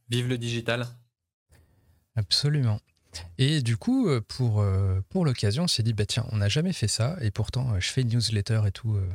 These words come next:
Speaker 2: <laughs> qui parle d'actualité. » Et on s'est dit, « Bah tiens, si on faisait un petit round-up justement des dernières actualités, et, euh, bah, je te propose, c'est qu'on déroule un peu tout ça. » Je me suis amusé à regarder un peu sur les deux dernières semaines, euh, tous les trucs que j'avais pu mettre en avant dans ma,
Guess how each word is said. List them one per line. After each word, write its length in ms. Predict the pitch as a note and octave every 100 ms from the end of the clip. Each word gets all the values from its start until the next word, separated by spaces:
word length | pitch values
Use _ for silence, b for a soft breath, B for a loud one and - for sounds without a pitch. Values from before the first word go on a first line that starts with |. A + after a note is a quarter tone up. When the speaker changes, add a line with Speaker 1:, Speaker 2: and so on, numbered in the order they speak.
| -
Speaker 2:
<laughs> 320 | - - A#2+
qui 140 | - -
parle 160 | A2
d'actualité. » 500 | G#2 G2+ - G2 A#2+ D#3 B B B B -
Et 360 | A2+ A2 G#2+
on 60 | G#2
s'est 160 | G#2+ A2
dit, « 100 | C#3+
Bah 180 | G#2+ G2+
tiens, 180 | -
si 160 | B2 -
on 40 |
faisait 160 | C#3+ C#3+
un 80 | C#3+
petit 220 | - A2+
round-up 420 | G2 C3 D3+ D#3 C3+
justement 380 | A2 - A#2
des 120 | B2+ G2
dernières 500 | G2+ D3+ D#3+ C#3+ A2+
actualités, 500 | G2+ - G2 G2+ E3+ - B B B B
et, 160 | A#2+ A#2
euh, 1120 | G#2+ G#2 G2+ G2 G2 F#2+ F#2+ F#2+ F#2+ F#2+ F#2+
bah, 100 | F#2+
je 120 | G2
te 80 | -
propose, 340 | G#2 G#2 C#3+
c'est 140 | - A2
qu'on 180 | - G#2
déroule 320 | G#2 A#2+ C#3
un 80 | G#2+
peu 160 | A#2
tout 100 | -
ça. » 220 | - D3
Je 60 | F3
me 80 | B2
suis 160 | - A2+
amusé 200 | A2+ C3
à 80 |
regarder 420 | B2+ A#2 B2 A#2+ C#3+
un 100 | C#3
peu 160 | -
sur 240 | C#3+ - G#2
les 100 | G#2
deux 180 | A2
dernières 340 | D3 D#3 D3 C3+
semaines, 420 | - A#2 C3 C#3
euh, 80 | G#2+
tous 160 | -
les 100 | C#3
trucs 220 | C3 - -
que 100 | A2+
j'avais 240 | A2 G2+
pu 300 | F#2+ - C3
mettre 300 | B2+ C3 -
en 100 | A#2+
avant 320 | A2+ G#2 A#2
dans 160 | B2 G2+
ma, 260 | F#2 F#2